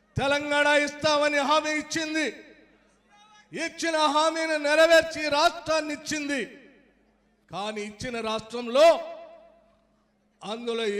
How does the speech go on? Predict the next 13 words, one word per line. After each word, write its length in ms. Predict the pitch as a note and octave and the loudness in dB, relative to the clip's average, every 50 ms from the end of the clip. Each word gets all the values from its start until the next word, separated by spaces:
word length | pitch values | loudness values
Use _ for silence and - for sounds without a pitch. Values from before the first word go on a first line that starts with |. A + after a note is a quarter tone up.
| A3+ | -2
ఏమాత్రం 540 | B3+ B3+ B3 C4+ D4 C#4 C#4+ - B3+ C4 B3 A#3 G3+ - - - | -2 0 0 0 0 0 -2 -6 -8 -8 -8 -10 -12 -14 -8 -4
పాత్ర 340 | B3+ C#4+ D4+ D4 D4 - C4+ C4+ C4 C4+ | -2 -2 -2 -2 -4 -8 -8 -6 -2 2
లేని, 260 | C#4+ D#4 D#4+ D#4+ D4+ A#3 G#3+ - D#4 D#4+ - - _ _ _ _ _ _ _ _ _ _ _ - | 4 4 4 2 0 -10 -12 -16 -20 -20 -20 -20 _ _ _ _ _ _ _ _ _ _ _ -4
చట్టం 400 | C4 D4 C#4+ D4 D4 D4+ D#4 D4+ D4 C#4+ | -4 -4 -4 -4 -4 -4 -4 -4 -2 2
చేయటానికి 600 | C#4+ C#4+ D4 D4 D4 C#4+ C#4 D4+ D#4 D#4 D#4 D#4+ C#4+ - | 4 4 4 4 2 -2 -4 -4 -4 -6 -8 -12 -12 -8
సంబంధించిన 540 | - C#4 D4+ D4+ D4+ D4+ D4 - - C#4+ C#4+ C#4 C#4 - | -8 -8 -6 -6 -8 -8 -10 -10 -8 -8 -8 -8 -6 -4
పార్లమెంటు 500 | C4 D4+ D#4 D4+ D4+ D4 D4+ D4 - C#4 C4 - - | -4 -4 -2 -4 -4 -6 -6 -6 -8 -8 -10 -6 -6
సభ్యులు 420 | C4+ D4 C#4+ C#4+ D4+ D4+ D4 C#4+ C4+ C4 A#3 A#3 | -6 -6 -6 -8 -10 -6 -4 -4 -4 -6 -6 -6
మద్దతు 440 | B3 - F4+ F4+ F#4 F4+ F4+ F4+ E4 D#4+ | -4 -4 -4 0 -2 -2 -2 -2 -2 2
లేని 300 | D4+ D4+ D4+ D4+ D4+ D4 C4+ A3 - - - - - _ _ _ _ - D#3+ G3+ | 2 2 2 2 0 -6 -6 -10 -12 -16 -20 -20 -20 _ _ _ _ -14 -10 -4
ఈ 20 | A#3+ A#3 A3+ | -2 -2 -2
రెండు 220 | A3+ B3+ C#4 C4 C4 A#3+ A#3 | -2 -4 -2 -2 -2 0 2
రాజకీయ 400 | A#3+ B3+ C4 B3 C4 - B3 A#3+ | 0 0 0 -2 -8 -6 -4 -4